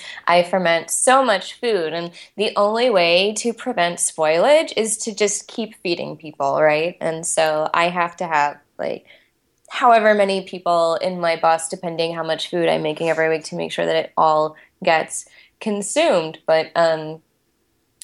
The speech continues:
yeah, that doesn't always happen. And sometimes things spoil, or, you know, I just, I, sometimes I'm just giving ferments away 'cause that's really the only way to, to, you know, let, not let food go to waste. But, oh my gosh, the refrigerator is a great tool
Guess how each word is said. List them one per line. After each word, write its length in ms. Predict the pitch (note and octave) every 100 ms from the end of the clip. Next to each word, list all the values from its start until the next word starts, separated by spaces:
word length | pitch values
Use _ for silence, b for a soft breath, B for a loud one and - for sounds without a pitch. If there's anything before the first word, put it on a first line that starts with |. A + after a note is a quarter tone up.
| - _
yeah, 240 | G3+ D4+ G#3
that 100 | F#3+
doesn't 240 | A3 A#3
always 240 | A#3 A3 A3+
happen. 440 | B3+ - G3 F3
And 140 | F3
sometimes 520 | F3+ A3 A#3+ A3+ A#3 -
things 260 | A3+ A#3
spoil, 640 | - - C4+ C4+ G#3 F3+ F3
or, 140 | F3
you 100 | F#3+
know, 80 | G3+
I 100 | F#3+
just, 300 | A#3 - -
I, 240 | E3+ E3 -
sometimes 340 | - F3+ F3
I'm 80 | F3
just 220 | D#3+ - _ -
giving 540 | F#3 F3 F3 E3+ E3
ferments 500 | E3+ E3+ E3+ E3+ E3
away 460 | E3 F3 G3 F3 -
'cause 100 | F3
that's 380 | E3+ D#3+ - -
really 300 | E3+ E3+ E3
the 160 | E3 D#3+
only 320 | D#3+ D#3+ D#3
way 400 | D#3 D#3 D#3 D#3 -
to, 320 | D3+ D3+ D#3 B B B B B B B B B B - _ _ -
to, 80 | -
you 200 | G#3 G#3+
know, 140 | C4+ A3
let, 280 | G3+ -
not 180 | A3+ G#3+
let 240 | G3 F#3 -
food 200 | G#3 G#3
go 120 | D#3+
to 80 | D#3+
waste. 580 | - - - - -
But, 320 | F3+ D#3+ D#3 - _ _ -
oh 80 | A3
my 140 | A3+
gosh, 220 | G#3+ G#3
the 100 | G#3
refrigerator 480 | G3+ G#3 G#3 G#3+ G#3
is 120 | G3
a 60 | G#3+
great 520 | - F#3 F#3+ F3+ -
tool 420 | - F3 E3 D#3